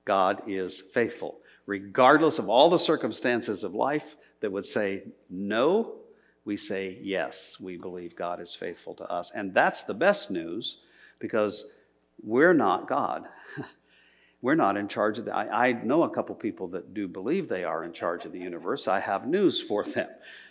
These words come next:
right? We don't have the power to make it all work out.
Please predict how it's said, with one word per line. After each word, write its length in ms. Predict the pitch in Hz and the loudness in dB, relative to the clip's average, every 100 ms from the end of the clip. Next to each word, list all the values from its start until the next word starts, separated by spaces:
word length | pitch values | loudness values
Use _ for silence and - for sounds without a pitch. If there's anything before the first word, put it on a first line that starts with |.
| _ | _
right? 220 | 107 127 127 | 2 2 0
We 300 | 127 170 208 | 4 4 6
don't 280 | 196 143 120 | 6 6 6
have 300 | 143 131 135 | 4 4 2
the 80 | |
power 640 | - 160 180 196 131 95 - - _ _ - | -2 2 4 4 2 0 -6 -18 _ _ -8
to 60 | |
make 280 | 117 113 120 | -4 -4 -4
it 80 | 104 | -2
all 220 | 101 98 | -2 -2
work 280 | 98 82 110 | -2 -4 -2
out. 220 | 85 | -2